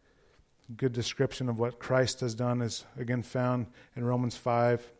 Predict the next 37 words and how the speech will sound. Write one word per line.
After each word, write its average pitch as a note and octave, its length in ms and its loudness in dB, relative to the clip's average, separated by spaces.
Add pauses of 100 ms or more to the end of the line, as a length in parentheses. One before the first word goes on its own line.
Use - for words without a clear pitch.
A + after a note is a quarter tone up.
(400)
a - 40 -10
few C3+ 160 -4
verses A#2+ 400 0
later. A#2+ 460 0 (1400)
And A#2+ 80 -4
it B2 80 -6
speaks - 340 0
of B2 80 0
this A#2 220 -2
adoption A#2+ 600 0
that A2+ 140 -4
we A#2+ 140 -2
can B2+ 120 -8
all B2+ 220 4
partake B2 460 -2
in, G#2+ 220 -4 (580)
that B2 100 -2
all D#3 220 8
who D#3+ 80 4
hear D#3 300 6
the D3 100 4
gospel C#3 400 2
of B2+ 60 2
Jesus B2+ 300 -2
Christ B2+ 300 2
can B2+ 140 -2
be A#2+ 120 0
adopted C3 560 2
from C#3 320 2 (340)
the B2+ 200 4
consequences E3 840 2
of B2+ 100 0
sin F3 420 2
and C#3 200 2
the B2 60 4
first E3 340 4
Adam D3+ 340 6